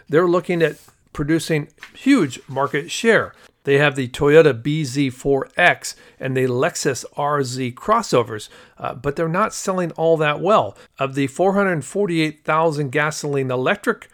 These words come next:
standard and plug-in hybrid vehicles they've sold over the last year, only nine thousand of those were E Vs.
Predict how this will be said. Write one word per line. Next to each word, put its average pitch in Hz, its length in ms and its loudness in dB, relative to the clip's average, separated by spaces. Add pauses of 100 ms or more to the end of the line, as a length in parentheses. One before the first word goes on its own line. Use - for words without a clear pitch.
(160)
standard 156 640 0
and 127 160 -8
plug-in 185 420 0
hybrid 123 460 -4
vehicles 123 360 -4
they've 120 180 -4
sold 123 400 -2 (340)
over 127 320 0
the 131 120 -2
last 127 380 -4
year, 127 300 -2 (400)
only 170 240 4
nine 151 400 0
thousand 160 600 0
of 120 240 -8
those 120 360 -4 (140)
were 127 400 -6 (180)
E 127 200 -8
Vs. 120 380 -6